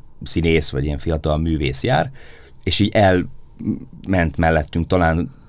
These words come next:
talán rollerrel, vagy össze volt már csukva a roller a hóna alatt, erre nem emlékszem, ez a, ez a Kárpáti Barna nevű fiatal, fiatal ember, és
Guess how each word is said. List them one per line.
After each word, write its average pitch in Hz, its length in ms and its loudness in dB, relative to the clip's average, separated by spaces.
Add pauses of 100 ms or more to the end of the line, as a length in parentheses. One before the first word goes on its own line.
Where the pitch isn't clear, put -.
(120)
talán 85 360 2
rollerrel, 87 640 4
vagy 92 140 0
össze 90 220 0
volt 85 200 0
már 80 120 0
csukva 80 300 -2
a - 20 4
roller 80 280 2
a 78 40 2
hóna 80 280 2
alatt, 73 240 0
erre 78 120 -2
nem 80 120 0
emlékszem, 73 500 -2
ez 71 80 -6
a, 71 60 -4 (160)
ez 76 100 -6 (280)
a 65 240 -4 (100)
Kárpáti 73 460 -2
Barna 78 340 2
nevű 69 200 -4
fiatal, 69 400 -4 (260)
fiatal 71 360 -4
ember, 113 240 4
és 87 240 2